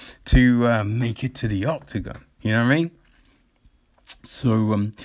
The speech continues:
you know what? It's funny because in my head, I always think he came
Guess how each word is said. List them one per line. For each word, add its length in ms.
you 100
know 120
what? 120
It's 120
funny 280
because 260
in 200
my 160
head, 240
I 220
always 420
think 460
he 380
came 800